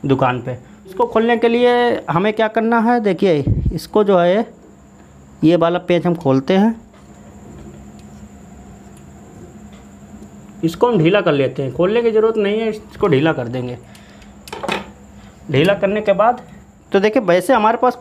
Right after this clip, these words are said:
कोई इसके लिए टूल वगैरह नहीं है, तो हम क्या करेंगे, इस किसी की इशारे के हिसा-, इस, इस तरीके का हमने पेंच कर लिया है, इससे हम ठोक देंगे।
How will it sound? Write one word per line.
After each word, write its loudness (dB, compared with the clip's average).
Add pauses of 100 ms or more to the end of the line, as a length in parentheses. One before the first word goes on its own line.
कोई 2
इसके 0
लिए 2 (120)
टूल 2
वगैरह 4
नहीं 4
है, 4 (880)
तो 6
हम 2
क्या 2
करेंगे, 2
इस -4
किसी 0
की -2
इशारे 2
के 0
हिसा-, 0
इस, -2 (320)
इस 2
तरीके 2
का 0
हमने 0
पेंच 0
कर 2
लिया 2
है, 2
इससे 0
हम 2
ठोक -2
देंगे। 0